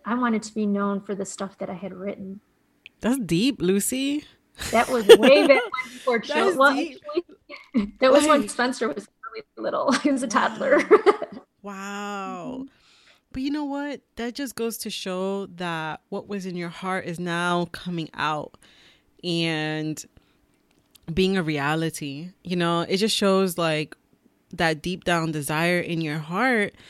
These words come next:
Speaker 2: that maybe you kind of, like, you know, put it in the back burner.
Speaker 1: I did. I can tell
Speaker 2: Wow.
Speaker 1: you, I definitely put it on the back burner. Um, another thing I could tell you is I've been trying for years to get into Chicken Soup for the Soul books.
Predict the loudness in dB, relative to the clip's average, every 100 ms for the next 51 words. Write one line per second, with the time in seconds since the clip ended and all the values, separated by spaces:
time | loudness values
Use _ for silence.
0 | -4 2 4 4 4 2 0 0 0 0
1 | -2 0 0 -2 -8 -18 _ _ _ _
2 | _ _ 0 2 2 0 -2 -6 -10 _
3 | _ -4 0 2 2 0 0 -2 -4 -4
4 | -4 -8 -10 -16 _ _ _ -4 -2 -2
5 | -2 -4 -8 -20 -8 -4 0 0 2 0
6 | 0 -2 -2 -4 -4 -4 -4 -4 -4 -4
7 | -4 -6 -6 -8 -8 -8 -6 -6 -10 -14
8 | -20 -20 -20 -20 _ -2 0 0 -2 -6
9 | _ -4 -2 0 0 0 -2 -2 -4 -2
10 | 0 0 0 -2 -2 -4 -2 -4 -2 -4
11 | -4 -4 -4 -4 -4 -4 -6 -8 -12 -18
12 | -8 -4 -2 -2 -2 -2 -4 -4 -4 -4
13 | -4 -6 -6 -6 -4 -4 -4 -4 -4 -4
14 | -4 -6 -12